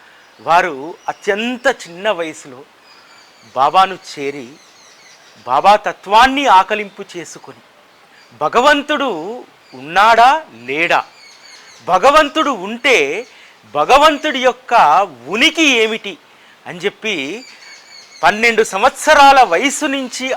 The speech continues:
అన్వేషిస్తున్నటువంటి ఆ బాలుడికి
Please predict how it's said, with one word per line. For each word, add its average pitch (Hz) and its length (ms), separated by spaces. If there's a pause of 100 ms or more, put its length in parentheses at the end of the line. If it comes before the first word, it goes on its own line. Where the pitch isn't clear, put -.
(120)
అన్వేషిస్తున్నటువంటి 220 1400 (960)
ఆ 151 40 (220)
బాలుడికి 196 640